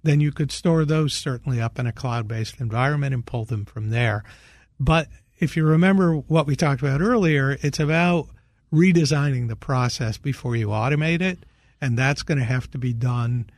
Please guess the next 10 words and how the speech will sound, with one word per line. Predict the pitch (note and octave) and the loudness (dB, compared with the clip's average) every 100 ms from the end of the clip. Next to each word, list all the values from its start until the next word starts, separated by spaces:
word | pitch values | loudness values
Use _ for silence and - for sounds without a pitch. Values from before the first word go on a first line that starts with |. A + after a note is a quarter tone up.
| _ - | _ -6
within | C3 - D3+ | -2 2 4
the | D#3+ C#3 | 4 4
agency | C3 A#2+ C3 A#2 - B2+ A#2+ | 0 -2 -4 -6 -4 -2 -2
with | A2+ A2+ B2 | -4 -4 -4
smart | - - - C#3 C3+ C3 | -4 -12 -4 0 2 0
people | - C3+ B2 - A#2+ | -4 -2 -2 -2 -2
who | A#2 A#2 A#2 - | 0 0 -2 -2
understand | C3+ A#2+ - - A2+ G#2 | -4 -2 -4 -4 -4 -4
the | |
subjects. | G#2 G#2+ G2 G#2 _ _ | -6 -8 -10 -16 _ _